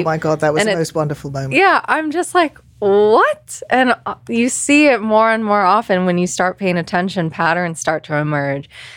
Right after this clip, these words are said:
Speaker 2: And social media is just a good database to kind of, like, extract information from.
Speaker 1: Well, that Bad Bunny shot that you got and
Speaker 2: Mm-hmm.
Speaker 1: then moving on from there, we've seen him wear other Patek ladies' jeweled Patek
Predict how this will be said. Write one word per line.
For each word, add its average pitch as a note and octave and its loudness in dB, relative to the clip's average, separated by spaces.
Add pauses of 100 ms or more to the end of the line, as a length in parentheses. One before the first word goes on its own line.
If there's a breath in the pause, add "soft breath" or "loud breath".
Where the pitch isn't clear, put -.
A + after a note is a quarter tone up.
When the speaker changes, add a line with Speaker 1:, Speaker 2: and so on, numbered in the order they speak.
(120 loud breath)
Speaker 2:
And E3 0
social G3+ 0
media F#3+ 2
is F#3 2
just F3+ -2
a F3 2
good E3 2
database D3 -2
to D#3+ -4
kind D#3 -2
of, D3 -4
like, C#3+ -2
extract - -4
information D#3 -4
from. - -6 (380 loud breath)
Speaker 1:
Well, A3 2
that C4+ -2
Bad A#3+ 0
Bunny F3+ 0 (380)
shot - 0
that G3 -8
you F3+ -8
got D#3+ 0
and G3 2 (180)
Speaker 2:
Mm-hmm. D#3 -6
Speaker 1:
then F3 2 (200)
moving F#3 6
on E3+ 2
from F3 -2
there, E3 4
we've D#3 0
seen E3 0
him D#3+ -2
wear D#3+ 2 (400 soft breath)
other E3 0
Patek - -4
ladies' E3 0 (560)
jeweled E3+ 2
Patek - -4